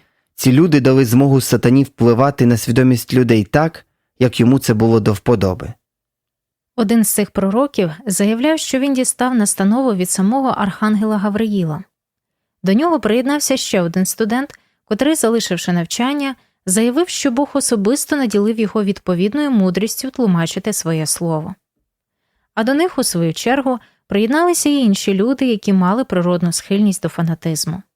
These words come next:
Speaker 2: Діяльність цих ентузіастів викликала чимале збудження.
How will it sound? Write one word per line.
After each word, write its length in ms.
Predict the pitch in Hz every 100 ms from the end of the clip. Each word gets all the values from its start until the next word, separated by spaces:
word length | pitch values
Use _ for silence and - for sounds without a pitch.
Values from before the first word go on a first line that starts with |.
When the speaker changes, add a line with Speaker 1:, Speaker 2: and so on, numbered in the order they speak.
| _ _ _ _ _ _ _ _ 180
Speaker 2:
Діяльність 540 | 220 240 196 175 -
цих 200 | 202 196
ентузіастів 800 | 190 180 170 190 254 - 262 247 _ _ -
викликала 560 | 240 - 320 - 285
чимале 400 | 277 208 180 160
збудження. 680 | 160 - 175 165 - 151 135